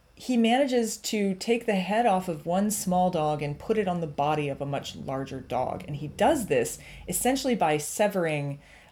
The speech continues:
uh, the body almost at its midsection. So the, the, the upper body has no heart. Uh, it is being entirely, the blood is happening, it's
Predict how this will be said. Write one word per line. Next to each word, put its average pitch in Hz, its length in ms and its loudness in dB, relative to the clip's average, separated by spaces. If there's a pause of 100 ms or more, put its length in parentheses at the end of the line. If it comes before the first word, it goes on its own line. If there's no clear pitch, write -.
uh, 160 220 4
the - 120 -2
body 170 380 2
almost 269 280 2
at 247 60 4
its 226 140 0
midsection. 175 640 0
So 156 260 4
the, 165 220 -4
the, 170 180 0 (100)
the 165 200 0
upper 208 260 2
body 175 240 4
has 165 240 -2
no 143 140 -2
heart. - 400 -10 (560)
Uh, 131 440 0
it 156 140 -2
is 151 160 -2
being 170 380 -2
entirely, 160 840 0 (680)
the - 120 -10
blood 190 340 6
is 180 120 2
happening, 156 520 0
it's - 240 -8